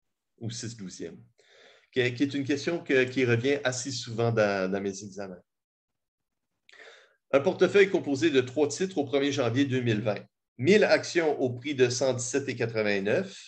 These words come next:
Chaque action verse un dividende annuel de douze et vingt en fin d'année. Sans obligation douze ans avec une valeur nominale de mille piastres, chaque obligation coûte neuf cent quatre-vingt-sept et vingt-trois et verse un coupon annuel de trente-sept et cinquante.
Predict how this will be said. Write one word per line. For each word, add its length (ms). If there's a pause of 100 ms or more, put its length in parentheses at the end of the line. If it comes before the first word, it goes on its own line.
(380)
Chaque 300
action 480
verse 260
un 80
dividende 500
annuel 420
de 140
douze 460
et 100
vingt 340 (120)
en 120
fin 180
d'année. 320 (1040)
Sans 360
obligation 520
douze 300
ans 60
avec 240
une 80
valeur 280
nominale 460
de 80
mille 260
piastres, 520
chaque 280
obligation 640
coûte 400
neuf 200
cent 160
quatre-vingt-sept 720
et 60
vingt-trois 480
et 80
verse 240
un 80
coupon 300
annuel 300
de 100
trente-sept 480
et 60
cinquante. 600